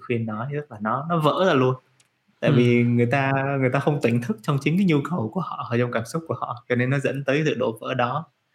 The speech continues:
Speaker 1: Còn nếu mà họ nói chuyện với nhau và họ biết được là, à, à, ok, trước giờ em muốn như thế,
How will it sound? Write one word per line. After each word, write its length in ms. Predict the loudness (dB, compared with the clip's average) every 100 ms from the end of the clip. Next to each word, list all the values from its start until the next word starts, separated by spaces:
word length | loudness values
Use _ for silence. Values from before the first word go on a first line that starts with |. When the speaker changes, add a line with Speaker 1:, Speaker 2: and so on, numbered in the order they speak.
| _ -4
Speaker 1:
Còn 140 | 0
nếu 120 | 2
mà 140 | 2 0
họ 420 | 0 0 -2 -6 _ _ -4
nói 120 | -2 0
chuyện 220 | 0 0
với 80 | 0
nhau 400 | 0 0 0 -2
và 60 | -4
họ 140 | -4 0
biết 160 | 0
được 100 | 0
là, 120 | -4 -6
à, 480 | -6 -6 -4 -8 -14 _ _ _ _ _ -8
à, 420 | -2 -2 -2 -6 -12 _
ok, 200 | -10 -6 -4 -2 -4 -12 _ _ _
trước 240 | -2 0 2
giờ 400 | 0 2 -2 -2
em 240 | 0 2
muốn 240 | 2 2 4
như 120 | 2 2
thế, 380 | 0 0 -2